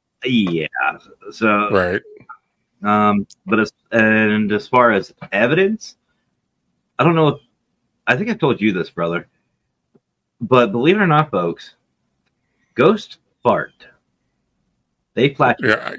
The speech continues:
Speaker 1: They, they,
Speaker 2: <laughs>
Speaker 1: yeah, they shit themselves. The reason why we were doing an investigation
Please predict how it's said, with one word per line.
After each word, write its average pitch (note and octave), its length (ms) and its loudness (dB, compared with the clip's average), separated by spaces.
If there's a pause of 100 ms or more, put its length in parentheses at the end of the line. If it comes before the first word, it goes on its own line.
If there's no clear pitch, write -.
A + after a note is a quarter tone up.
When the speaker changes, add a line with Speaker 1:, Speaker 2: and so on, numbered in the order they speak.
(160)
Speaker 1:
They, F#2+ 260 -6
they, B2+ 600 -2
Speaker 2:
<laughs> B2 40 -2
Speaker 1:
yeah, G2 300 0
they F#2+ 140 2
shit B2+ 200 -4
themselves. - 500 -12 (1200)
The G2+ 80 -8
reason E3 520 2
why G#2 440 -2 (800)
we G#2 140 -2
were A2+ 80 4
doing B2 200 4
an B2 80 0
investigation G2+ 840 -2